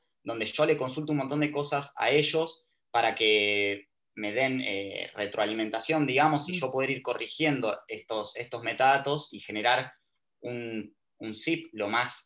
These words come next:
Speaker 1: eh, correcto posible. Y,
Speaker 2: Ujú.
Speaker 1: y nada, es, es, digamos, es, es, es mutua la, la, el feedback, digamos.
Speaker 2: Ujú,
Speaker 1: Nada,
Speaker 2: claro.
Speaker 1: para, para
Speaker 2: Ujú.
Speaker 1: aportar eso.
Speaker 2: No, muy bien.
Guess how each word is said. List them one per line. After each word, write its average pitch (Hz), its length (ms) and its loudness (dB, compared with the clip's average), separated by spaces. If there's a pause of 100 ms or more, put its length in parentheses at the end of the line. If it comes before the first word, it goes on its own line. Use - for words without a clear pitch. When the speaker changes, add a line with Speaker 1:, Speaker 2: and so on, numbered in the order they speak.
Speaker 1:
eh, 92 540 -6 (100)
correcto 123 480 -4
posible. 131 640 -4 (560)
Y, 104 680 -4
Speaker 2:
Ujú. - 160 -20
Speaker 1:
y 107 240 -8
nada, 131 240 2
es, 131 160 -2
es, 127 140 -6
digamos, 120 280 -4
es, 143 200 -4
es, 127 260 -2
es 131 140 -6
mutua 104 400 -4
la, 90 440 -4 (100)
la, - 540 -6 (220)
el 95 160 -8
feedback, 95 500 -8
digamos. - 680 -12
Speaker 2:
Ujú, 165 260 2
Speaker 1:
Nada, 101 160 -4
Speaker 2:
claro. 151 200 -4
Speaker 1:
para, 90 320 -6 (380)
para 95 160 -8 (160)
Speaker 2:
Ujú. 147 160 -10
Speaker 1:
aportar - 360 -14
eso. - 180 -20 (300)
Speaker 2:
No, 170 100 -6
muy 202 140 -6
bien. 175 320 -2